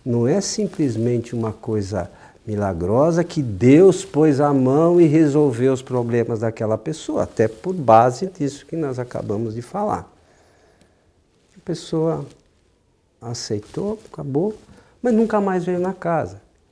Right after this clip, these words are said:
Então, é, a gente, é, quando vai no espiritismo, a gente tem que pensar como espírita.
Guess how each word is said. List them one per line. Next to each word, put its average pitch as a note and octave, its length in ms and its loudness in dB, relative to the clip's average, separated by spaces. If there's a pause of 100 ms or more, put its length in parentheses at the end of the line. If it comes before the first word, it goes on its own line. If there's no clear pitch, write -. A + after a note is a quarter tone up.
(100)
Então, B3 300 -4 (420)
é, C#3+ 540 4 (400)
a G3 100 -2
gente, C4+ 340 0 (840)
é, B2 340 4 (100)
quando A#3+ 280 4
vai B2 160 2
no G2+ 60 0
espiritismo, G#2+ 720 -6
a B3 40 -2
gente B3 220 -4
tem C#4+ 120 -4
que B3 60 -10
pensar E3 380 0
como A#3 220 -8
espírita. - 760 -6